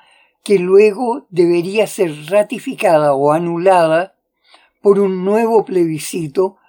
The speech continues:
bajo control electoral de las Naciones Unidas. Asimismo, Ucrania se declara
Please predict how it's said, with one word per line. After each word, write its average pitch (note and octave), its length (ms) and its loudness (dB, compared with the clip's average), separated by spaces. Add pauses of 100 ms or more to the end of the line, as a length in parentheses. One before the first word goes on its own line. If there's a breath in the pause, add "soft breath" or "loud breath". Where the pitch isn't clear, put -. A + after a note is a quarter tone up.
(140)
bajo E3+ 300 -2
control F3 640 -2
electoral F3+ 760 -2
de D#3+ 100 -6
las D#3+ 140 -8
Naciones D#3+ 500 -12
Unidas. C3 680 -12 (1700 soft breath)
Asimismo, D#3 800 -6 (480 soft breath)
Ucrania G#3 720 0
se G#3 220 -4
declara F3 680 0